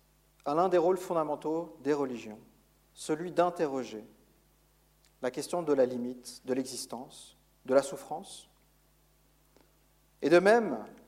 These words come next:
le récit de The Tree of Life, qui s'app-, qui prend appui sur le récit de, de Job, est organisé autour d'un drame fondamental qui est celui d'une famille qui perd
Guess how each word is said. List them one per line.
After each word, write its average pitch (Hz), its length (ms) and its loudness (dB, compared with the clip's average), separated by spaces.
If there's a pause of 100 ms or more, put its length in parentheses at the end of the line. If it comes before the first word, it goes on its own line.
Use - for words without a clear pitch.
(140)
le 139 140 0
récit 165 340 0
de 165 100 4
The 135 160 -2
Tree - 160 -4
of 135 180 0
Life, 196 240 4
qui - 140 -12
s'app-, - 380 -4
qui 285 120 -6
prend 247 260 2
appui 196 260 -2
sur - 120 -6
le 120 80 -2
récit 117 280 -10
de, 104 220 -8 (200)
de 113 80 -10
Job, 151 380 -2 (760)
est - 140 2
organisé 185 760 4 (460)
autour 202 680 2 (640)
d'un 139 180 0
drame 147 380 4
fondamental 143 800 -4 (300)
qui - 80 -14
est 131 40 -10
celui 147 280 -6
d'une 135 140 -8
famille 143 420 -4
qui - 160 -20
perd 143 420 0